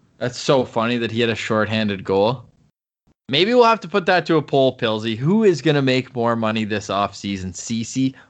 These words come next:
or Tyson Barrie? The results of that would be interesting. Something else found interesting, last note before we take off here on the Locked On Senators podcast, the Pittsburgh Penguins.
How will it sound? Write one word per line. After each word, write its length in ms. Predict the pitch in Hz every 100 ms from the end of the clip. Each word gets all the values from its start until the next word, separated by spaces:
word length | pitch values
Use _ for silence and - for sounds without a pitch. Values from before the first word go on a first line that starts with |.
| _
or 160 | - 101
Tyson 640 | - 92 104 - 110 104 - _ _ -
Barrie? 340 | 101 101 95
The 180 | 90 107
results 480 | 123 117 131 131 -
of 80 |
that 200 | 127 120
would 120 | 123 110
be 160 | 123
interesting. 560 | 98 123 139 123 135 120
Something 300 | 165 214 165
else 240 | 165 175
found 260 | - 151 135
interesting, 400 | 139 - 160 143
last 300 | 135 143 135
note 240 | 135 143
before 260 | 127 131 127
we 220 | 127 123 _ _
take 240 | - 127 127
off 240 | 131 -
here 100 | 143
on 80 | 131
the 80 | 120
Locked 320 | 120 123 123
On 180 | 123 113
Senators 480 | 127 123 117 107 -
podcast, 760 | 120 127 123 127 117 117 -
the 200 | 123 120 - - -
Pittsburgh 440 | 175 180 220 170
Penguins. 480 | 151 160 190 143